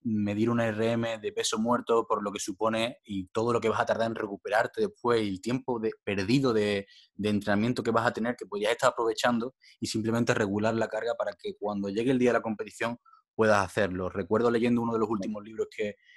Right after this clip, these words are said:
que estaba viendo, Easy Strength, que te comentaba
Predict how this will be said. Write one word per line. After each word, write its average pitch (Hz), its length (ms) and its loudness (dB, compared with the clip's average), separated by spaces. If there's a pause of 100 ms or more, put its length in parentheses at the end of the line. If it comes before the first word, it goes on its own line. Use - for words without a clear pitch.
que 110 100 -4
estaba 107 220 2
viendo, 110 440 2 (340)
Easy 110 260 -2
Strength, 117 400 2
que 107 100 -2
te 104 80 -2
comentaba 104 560 4